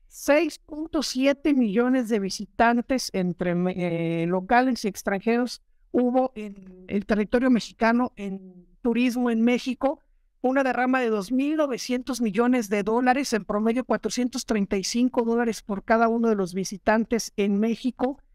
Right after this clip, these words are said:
Eh, es decir, está mejorando el promedio de gasto, está mejorando el promedio de visitas en México. En marzo de dos mil veintidós eran cinco punto siete millones de visitas,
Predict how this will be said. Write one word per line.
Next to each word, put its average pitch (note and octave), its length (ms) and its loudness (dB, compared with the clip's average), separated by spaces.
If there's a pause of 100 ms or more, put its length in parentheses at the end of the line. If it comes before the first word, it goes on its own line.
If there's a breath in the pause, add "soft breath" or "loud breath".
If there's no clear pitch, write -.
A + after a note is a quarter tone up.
(360)
Eh, F#3 300 0
es G3+ 80 -6
decir, B3 420 0
está G#3+ 280 -2
mejorando B3 600 2
el G#3 80 -8
promedio A3 520 0
de G#3 120 0
gasto, A#3 420 0
está A3+ 240 -2
mejorando A3+ 560 2
el G#3+ 80 -4
promedio G#3 520 0
de F#3 300 0
visitas G3 540 -4
en G3+ 160 0
México. A#3 540 -2 (320)
En F#3+ 580 -2
marzo C4+ 420 0
de A#3+ 60 0
dos G3+ 140 -2
mil A3+ 180 2
veintidós G#3 580 -2 (240)
eran A3+ 440 2
cinco A#3 420 -2
punto A#3+ 300 -6
siete A3 380 -2
millones G3+ 380 0
de F#3 100 0
visitas, G#3+ 440 -2